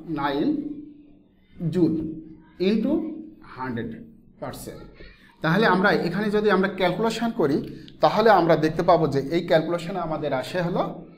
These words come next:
নাইনটি পার্সেন্ট। অর্থাৎ আমরা যে কর্মদক্ষতাটা পেলাম, সেই স-, কর্মদক্ষতা হচ্ছে নাইনটি পার্সেন্ট।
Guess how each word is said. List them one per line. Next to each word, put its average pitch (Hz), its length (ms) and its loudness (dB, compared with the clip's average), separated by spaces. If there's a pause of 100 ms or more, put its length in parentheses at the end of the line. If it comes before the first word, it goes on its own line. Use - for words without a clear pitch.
(360)
নাইনটি 135 760 -6 (160)
পার্সেন্ট। - 440 -14 (540)
অর্থাৎ 175 460 -2 (340)
আমরা 208 500 4
যে 190 240 0
কর্মদক্ষতাটা 185 1000 0 (480)
পেলাম, 190 520 6
সেই 175 300 2
স-, 160 340 0
কর্মদক্ষতা 165 600 2
হচ্ছে 202 240 -4 (1600)
নাইনটি 170 300 6
পার্সেন্ট। - 420 0